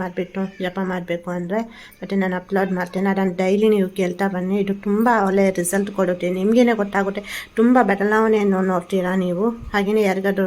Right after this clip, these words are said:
ರೋಸ್ ಕ್ರಾಸ್ ಬ್ರೇಸ್ಲೆಟ್ ಇದ್ ಬೇಕು ಅಂದ್ರೆ, so ಪರ್ಚೇಸ್ ಮಾಡಿ. ಅದನ್ನು ಹೆಣ್ಮಕ್ಳು ಇರ್ಬೋದು, ಗಂಡ್ಮಕ್ಳು ಇರ್ಬೋದು,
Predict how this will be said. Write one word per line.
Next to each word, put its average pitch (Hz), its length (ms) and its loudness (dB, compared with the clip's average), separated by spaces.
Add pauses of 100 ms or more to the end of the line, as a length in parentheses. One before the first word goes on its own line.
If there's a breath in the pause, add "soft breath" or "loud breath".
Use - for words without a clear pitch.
ರೋಸ್ 196 220 -2
ಕ್ರಾಸ್ 196 280 -4
ಬ್ರೇಸ್ಲೆಟ್ 185 520 -4
ಇದ್ 190 100 -8 (380 loud breath)
ಬೇಕು 196 280 0
ಅಂದ್ರೆ, 202 240 -2
so 202 100 0 (120)
ಪರ್ಚೇಸ್ 196 400 -2
ಮಾಡಿ. 196 220 0
ಅದನ್ನು 202 300 0 (200)
ಹೆಣ್ಮಕ್ಳು 196 440 2
ಇರ್ಬೋದು, 190 340 -2
ಗಂಡ್ಮಕ್ಳು 190 460 -4
ಇರ್ಬೋದು, 190 260 -2